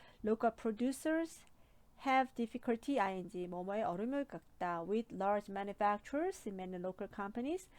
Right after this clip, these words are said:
어, 많은 지역 생산자들은 대형 생산자들과 have difficulty, ing, 경쟁하는 어려움을 갖고 있었고, and many local company,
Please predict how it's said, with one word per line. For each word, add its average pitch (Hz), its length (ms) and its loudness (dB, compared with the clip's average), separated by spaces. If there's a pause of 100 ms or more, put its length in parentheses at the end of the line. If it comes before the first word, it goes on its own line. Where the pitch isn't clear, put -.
(280)
어, 190 260 4
많은 277 920 4
지역 247 400 4
생산자들은 294 1300 2
대형 247 580 2
생산자들과 262 1200 2 (360)
have 247 180 6
difficulty, 233 640 -2
ing, 185 580 -4 (240)
경쟁하는 226 720 2
어려움을 214 400 0
갖고 - 340 -6
있었고, 208 680 -2 (100)
and 226 340 4
many 190 220 -4
local 190 400 -4
company, 247 460 -2